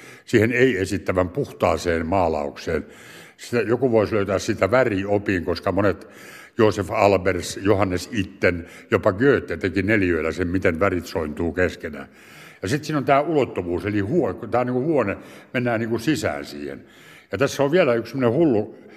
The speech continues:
kun kuljet tän työn ohi, niin se tuntuu, niinku se lähtisi mukaan. Niin kun sä näkisit sen liikkuvan, niin siinä on tämmönen, sama kuin oli siinä geneettisessä valokuvassa,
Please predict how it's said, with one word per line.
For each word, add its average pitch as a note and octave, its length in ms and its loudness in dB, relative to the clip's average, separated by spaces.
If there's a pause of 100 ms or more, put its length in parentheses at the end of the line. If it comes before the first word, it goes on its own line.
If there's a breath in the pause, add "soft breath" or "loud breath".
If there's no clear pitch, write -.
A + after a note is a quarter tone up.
(480 loud breath)
kun F3 220 2
kuljet D3 340 4
tän F#2+ 160 0
työn G#2+ 280 2
ohi, D#2+ 300 0
niin A2 140 0
se F#2+ 100 -4
tuntuu, C#3+ 240 2
niinku B2+ 160 0
se D3 80 2
lähtisi - 260 -2
mukaan. - 480 -2
Niin - 120 -12
kun G2 100 -8
sä A2+ 80 -6
näkisit A#2+ 340 0
sen C3 160 2
liikkuvan, G#2 420 2
niin G2 80 0
siinä A#2 140 -2
on B2 60 -2
tämmönen, C3+ 320 0 (800 loud breath)
sama D3+ 280 2
kuin A#2+ 140 0
oli A#2 140 0
siinä B2 160 0
geneettisessä G#2 800 2 (280)
valokuvassa, D#2+ 680 2